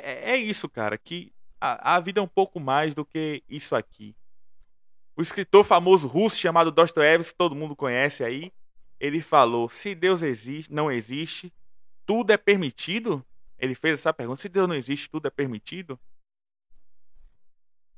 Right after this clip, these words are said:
É, é, esse, esse, essa frase eu vi que aparece em dois livros dele: Irmãos Karamazov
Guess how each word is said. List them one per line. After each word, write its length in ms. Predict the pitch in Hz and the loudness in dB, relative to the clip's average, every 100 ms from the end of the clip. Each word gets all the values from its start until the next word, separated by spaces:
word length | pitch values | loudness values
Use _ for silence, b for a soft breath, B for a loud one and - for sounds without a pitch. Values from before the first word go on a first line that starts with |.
| - | -2
É, 140 | 123 - | -2 0
é, 160 | 120 - | -2 -2
esse, 500 | - 185 - 208 185 - | 2 2 2 -6 -8 -2
esse, 480 | 165 160 190 180 139 | 0 -2 -4 -2 -2
essa 260 | 143 160 | 0 0
frase 300 | 147 139 143 | 2 4 4
eu 60 | 143 | 2
vi 180 | 110 139 | 0 -4
que 100 | 170 | -2
aparece 360 | - 143 147 | 2 4 2
em 40 | 143 | 0
dois 200 | 156 165 | 0 2
livros 340 | 156 156 143 | 0 -2 -4
dele: 440 | 110 107 107 120 131 | -2 -4 -4 -6 -6
Irmãos 480 | 135 127 147 156 - | -6 -2 0 0 0
Karamazov 800 | 147 139 117 120 175 175 190 | 4 4 6 8 8 8 0